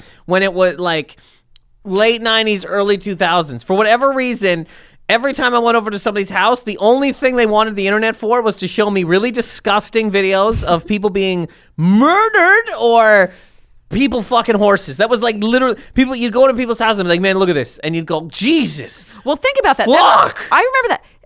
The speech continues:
Speaker 2: I remember how
Speaker 1: The internet was
Speaker 2: crazy.
Speaker 1: horrifying.
Speaker 2: It was horrifying, but I also remember how mind-blowing it was. Like, the first time you see a woman getting fucked by a dog or a horse, your brain is just blown.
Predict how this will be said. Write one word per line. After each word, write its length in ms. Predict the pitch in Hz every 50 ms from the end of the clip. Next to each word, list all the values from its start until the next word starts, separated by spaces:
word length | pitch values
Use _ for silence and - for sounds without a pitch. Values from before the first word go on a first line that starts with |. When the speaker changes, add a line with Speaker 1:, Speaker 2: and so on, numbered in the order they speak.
| _ _ _ _ _ _
Speaker 2:
I 140 | - 285 330
remember 300 | 370 359 349 381 415 480 403
how 100 | 349 370
Speaker 1:
The 20 | 311 339
internet 240 | 381 415 415 359 330
was 100 | 294 196 208 -
Speaker 2:
crazy. 200 | 262 247 233 277
Speaker 1:
horrifying. 600 | 339 427 466 466 311 190 - - 185 156 - -
Speaker 2:
It 40 | 311
was 120 | 311 -
horrifying, 600 | - - 294 381 403 403 427 - 302 254 226 214
but 100 | 185 254
I 60 | 277 - -
also 280 | 269 320 370 427 - 392
remember 260 | 311 285 262 269 269
how 180 | 254 254 233
mind-blowing 760 | 220 208 208 214 214 233 277 277 240 247 220 196 180 175 170 170
it 100 | 156 -
was. 260 | 165 170 160 165 147
Like, 120 | 185 185 180
the 80 | 220
first 240 | - 294 311 330 -
time 160 | 392 311 269
you 100 | 254 247
see 240 | 240 - - 214 208
a 80 | 202 180
woman 380 | 147 165 175 185 185 190 185
getting 260 | 156 190 175 170 160
fucked 380 | - - - 180 180 - - -
by 120 | 180 165 160
a 100 | 151 151
dog 360 | - 160 151 156 160 165 139
or 100 | 160 156
a 80 | 147 156
horse, 420 | 165 156 151 151 160 160 - - - _ - - - - _ _
your 240 | 185 202 262 285 302
brain 580 | 214 233 226 226 233 226 233 233 233 240 254 262 - -
is 260 | - 190 190 208 180
just 480 | 156 175 196 202 190 208 202 - - - - - _
blown. 580 | 180 175 175 190 196 208 240 302 302 190 -